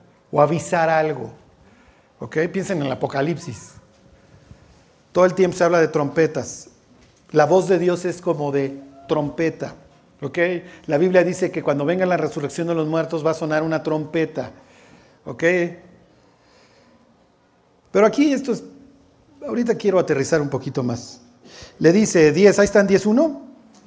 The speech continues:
Números diez uno, ¿sí? Ok, dice, se llaman números porque hay censos, así le pusieron cuando tradujeron la, el Antiguo Testamento al griego, ¿ok?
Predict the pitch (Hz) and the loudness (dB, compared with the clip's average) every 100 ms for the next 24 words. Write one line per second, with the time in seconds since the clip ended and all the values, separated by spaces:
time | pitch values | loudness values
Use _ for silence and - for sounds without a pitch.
0 | - - - - - _ - - - _ | -20 -20 -20 -20 -20 _ -20 -20 -20 _
1 | _ - _ _ - 165 185 165 147 160 | _ -20 _ _ -4 2 6 6 6 2
2 | 175 156 117 247 330 - - - - - | 2 -2 0 0 -2 -8 -20 -20 -20 -20
3 | - - 160 165 139 143 147 156 143 131 | -20 -4 -4 2 2 2 -4 -4 -2 -4
4 | - _ _ _ - 214 262 233 233 226 | -8 _ _ _ -2 0 2 4 4 2
5 | 196 170 - 170 - 170 156 135 - 139 | 0 -4 -2 -2 -2 -6 -6 -8 -10 -6
6 | 190 175 135 170 160 147 110 - - - | -4 -4 -2 0 0 0 -4 -12 -20 -20
7 | - - - 139 139 123 139 135 170 165 | -20 -20 -10 -4 -4 -2 -2 -2 -2 -2
8 | 147 143 - 147 131 165 151 143 139 139 | -2 -4 -4 -6 -6 -6 -6 -6 -4 -4
9 | 131 135 139 123 120 | -4 -4 -4 -4 -10